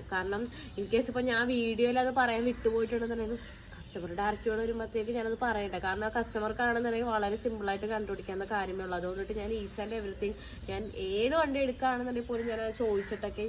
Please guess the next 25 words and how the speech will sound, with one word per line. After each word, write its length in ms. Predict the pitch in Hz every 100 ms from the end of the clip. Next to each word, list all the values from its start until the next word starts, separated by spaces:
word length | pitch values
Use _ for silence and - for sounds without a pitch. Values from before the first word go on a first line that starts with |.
| 226
ഞാൻ 120 | 208 208 - - -
നോക്കിയിട്ടൊക്കെ 520 | 247 262 277 269 262 277 269
ഞാൻ 100 | 269 247
എടുക്കാറുള്ളൂ, 540 | 226 214 214 214 220 214 220
കൊടുക്കാറുള്ളൂ. 640 | 190 175 185 180 175 170 - - - - - -
ഇതുവരെ 280 | 233 294 294 277
വണ്ടി 300 | 240 233 311 294 - - - - 214
ഒരുപാട് 540 | 214 254 262 285 302 330
കസ്റ്റമർക്ക് 420 | 330 277 262 254
നമ്മൾ 180 | 262 254 254
വണ്ടി 220 | 233 220 240
സെയിൽ 200 | 233 208
ചെയ്തിട്ടുണ്ട്. 360 | 202 202 196 185
ഇതുവരെ 280 | 180 254 254
എൻ്റെ 160 | 240 208
അടുത്ത് 180 | 208 220
വന്നിട്ട് 200 | 208 208 196 185
ആരും 180 | 180 214
ഒരു 80 | 202
ബാഡ് 320 | 202 175 175 185
റിവ്യൂ 200 | 196 226
എൻ്റെ 100 | 208
അടുത്ത് 140 | 185 202
വ-, 100 | 180 - -
"ഓ, 100 | 220